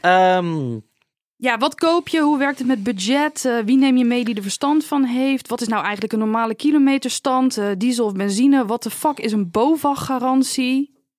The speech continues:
Speaker 1: Dat weet ik allemaal niet. Ik zou oprecht, als ik een auto ga kopen, me echt helemaal inlezen en daarna nog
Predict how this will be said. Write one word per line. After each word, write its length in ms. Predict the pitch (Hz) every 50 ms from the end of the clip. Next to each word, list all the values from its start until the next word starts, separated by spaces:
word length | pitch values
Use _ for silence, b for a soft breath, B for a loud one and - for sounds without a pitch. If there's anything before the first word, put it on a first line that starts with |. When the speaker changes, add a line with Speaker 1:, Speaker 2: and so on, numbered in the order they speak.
| _ _ _ -
Speaker 1:
Dat 140 | - 143 117
weet 160 | 123 139 131
ik 100 | 127 - -
allemaal 260 | - 135 139 127 120
niet. 340 | 107 101 95 - - - - - _ _ _ _ _ _ _ _ _ _ _ _ _ _ _
Ik 140 | _ 147 139
zou 180 | - 175 147 123
oprecht, 340 | 120 117 120 143 165 156 -
als 120 | 147 131
ik 80 | 131 -
een 100 | 131 -
auto 280 | 123 127 151 - 165
ga 140 | - - 143
kopen, 360 | - - 135 123 120 - 127
me 80 | 113 92
echt 180 | 117 - -
helemaal 500 | - 113 - 131 120 170 170 175 147 135
inlezen 500 | - 127 131 135 139 143 143 143 135 -
en 60 | - 120
daarna 240 | 120 117 117 120
nog 140 | 123 123 -